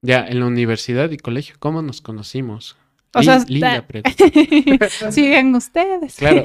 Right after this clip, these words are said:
Speaker 1: o sea,
Speaker 2: <laughs>
Speaker 1: yo a Roque de vista en primer semestre. De ahí cruzar palabra con él, creo que cuarto, quinto semestre.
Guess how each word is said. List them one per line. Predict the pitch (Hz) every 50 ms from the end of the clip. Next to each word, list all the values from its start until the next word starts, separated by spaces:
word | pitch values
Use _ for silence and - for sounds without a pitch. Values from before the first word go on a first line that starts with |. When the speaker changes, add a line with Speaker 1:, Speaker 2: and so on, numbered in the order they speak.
| - 269
Speaker 1:
o | 143
sea, | 139 175 165 156
Speaker 2:
<laughs> |
Speaker 1:
yo | 151 156 180 196
a | 202
Roque | 175 170 190 196 196 _ - 240 233 233 240 233 _ _ _ _ _ _ _ _ _ _ _ _
de | 123 123 127 131
vista | 131 165 214 254 269 - - 311 302 269 196
en | 156 139
primer | 143 139 139 135 139 160
semestre. | - - 139 117 117 117 - _ _ - - - _ _ _ _ _ _ _ _ _
De | _ 135 123 135
ahí | 143 170 202 202 185 -
cruzar | - 147 143 139 - 170 175 175 175
palabra | 160 156 160 180 190 185 165 -
con | - - 135 143
él, | 165 165
creo | - - - 170 _
que | _ 170 143 131 120 110 104 87 104 117 _ _ _ _ _ _ _ _
cuarto, | - 95 87 - - - 139 139 _ 127 123 _
quinto | _ - - 101 - 110 131 131 _ 123 117 120 120 _ _ _
semestre. | _ _ 120 117 107 113 _ _ _ _